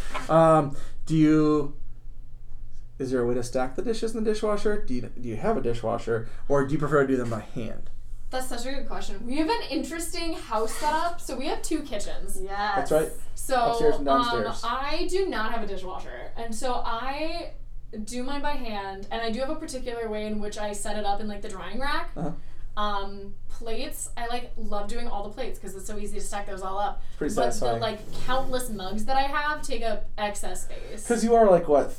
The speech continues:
Speaker 1: less than thirty years old, so yeah, you probably
Speaker 2: So,
Speaker 1: have, like,
Speaker 2: all the mugs.
Speaker 1: twenty or thirty mugs. <laughs>
Speaker 2: Yeah, all the
Speaker 3: Is that a
Speaker 2: mugs.
Speaker 3: thing?
Speaker 2: It's
Speaker 1: It's
Speaker 2: a
Speaker 1: a,
Speaker 2: thing.
Speaker 1: it's a millennial
Speaker 2: It's a millennial
Speaker 1: thing.
Speaker 2: thing.
Speaker 1: They like their mugs.
Speaker 2: You have some mugs too.
Speaker 3: I do have
Speaker 1: Wait, but aren't you
Speaker 3: mugs.
Speaker 1: guys at the, are, what are you, like, two years older?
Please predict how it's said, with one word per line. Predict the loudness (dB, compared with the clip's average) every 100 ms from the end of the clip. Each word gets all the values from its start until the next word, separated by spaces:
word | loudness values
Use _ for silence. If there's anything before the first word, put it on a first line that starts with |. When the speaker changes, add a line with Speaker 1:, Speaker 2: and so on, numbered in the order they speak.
| -8
Speaker 1:
less | -2 0 0
than | 0
thirty | 2 2
years | 2 2
old, | 2 4 2
so | 2 2
yeah, | 0
you | -2 2
probably | 2 0
Speaker 2:
So, | -2
Speaker 1:
have, | -2
like, | -2 -4 -8 -10 -8 -4
Speaker 2:
all | -2
the | -2
mugs. | -2 0
Speaker 1:
twenty | 0
or | 2
thirty | 2 2 2
mugs. | 2 2 0 -2 -4
<laughs> | 2
Speaker 2:
Yeah, | 4 6 8 8 8 2
all | 2 2
the | 2
Speaker 3:
Is |
that | 0 2 0
a |
Speaker 2:
mugs. | -2
Speaker 3:
thing? | -2 -2 -4 -6 -4
Speaker 2:
It's | 2 4
Speaker 1:
It's | 6
Speaker 2:
a |
Speaker 1:
a, |
Speaker 2:
thing. | 6 4 0 0 0 0
Speaker 1:
it's | 4 4
a |
millennial | 4 4 4 4
Speaker 2:
It's | 4
a |
millennial | 4 4 2 2
Speaker 1:
thing. | 2 2
Speaker 2:
thing. |
Speaker 1:
They | 2
like | 2
their | 0 0
mugs. | 2 4
Speaker 2:
You | 4
have | 2
some | -2 -4
mugs | -4 -4 -4
too. | -2 0
Speaker 3:
I | 0 0
do | 0
have | 0 2
Speaker 1:
Wait, | 6
but | 6 6
aren't | 4
you | 4
Speaker 3:
mugs. | 2
Speaker 1:
guys | 2
at |
the, | 0 2
are, | 2
what | 2
are |
you, | 0
like, | 0
two | -2
years | 0 2
older? | 2 2 -2